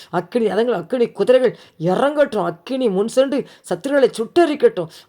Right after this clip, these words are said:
அக்கினி முதலா இருந்து நடுவுல மகிமையா இருங்கப்பா. ஜெபிக்கிறேன், ஜெபிக்கிறேன், ஜெபிக்கிறேன், ஜெபிக்கிறேன், ஜெபிக்கிறேன். ஒவ்வொரு குடும்பமும் ஒரு ஜெப வீடாய் மாற்றுங்கப்பா.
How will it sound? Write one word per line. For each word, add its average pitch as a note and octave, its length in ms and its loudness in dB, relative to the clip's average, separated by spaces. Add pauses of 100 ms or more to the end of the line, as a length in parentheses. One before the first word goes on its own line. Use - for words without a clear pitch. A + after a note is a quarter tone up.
(120)
அக்கினி C4+ 420 -4
முதலா A3 380 2
இருந்து C4+ 240 -2 (300)
நடுவுல G#3+ 420 0
மகிமையா G3+ 360 -2 (120)
இருங்கப்பா. G3+ 440 -2
ஜெபிக்கிறேன், F#3+ 460 -4
ஜெபிக்கிறேன், F#3+ 460 -4
ஜெபிக்கிறேன், G3+ 440 -6
ஜெபிக்கிறேன், G#3 480 -4
ஜெபிக்கிறேன். G3+ 400 -4
ஒவ்வொரு C4 360 -2
குடும்பமும் G3+ 500 -4 (260)
ஒரு F3+ 160 -2
ஜெப F3 300 -4
வீடாய் G#3 400 0
மாற்றுங்கப்பா. F3 480 -6